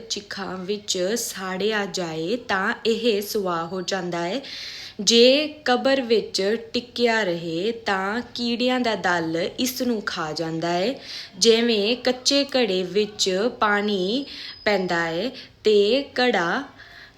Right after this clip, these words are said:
ਗਲ ਕੇ ਪਾਣੀ ਬਾਹਰ ਨਿਕਲ ਜਾਂਦਾ ਹੈ, ਤਿਵੇਂ ਸਵਾਸ ਮੁੱਕ ਜਾਣ ਤੇ ਸਰੀਰ ਵਿੱਚੋਂ ਵੀ ਜਿੰਦ ਨਿਕਲ ਜਾਂਦੀ ਹੈ। ਸੋ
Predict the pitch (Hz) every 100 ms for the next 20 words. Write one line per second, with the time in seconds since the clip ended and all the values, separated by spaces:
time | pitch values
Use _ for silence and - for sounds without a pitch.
0 | 190 214 233 262 262 196 196 196 220 226
1 | 247 226 247 196 185 185 220 165 196 269
2 | 220 220 233 214 185 156 151 156 165 269
3 | - - - - - 247 254 214 156 -
4 | - - - - - - 196 175 190 247
5 | - 196 233 233 214 254 254 254 208 185
6 | 180 180 202 196 180 180 262 277 - 208
7 | 180 208 240 220 180 226 196 208 - 226
8 | 208 175 165 196 320 330 - 160 165 220
9 | 226 208 190 285 233 214 214 196 180 151
10 | 143 139 143 147 - - - - - -
11 | - - - 185 214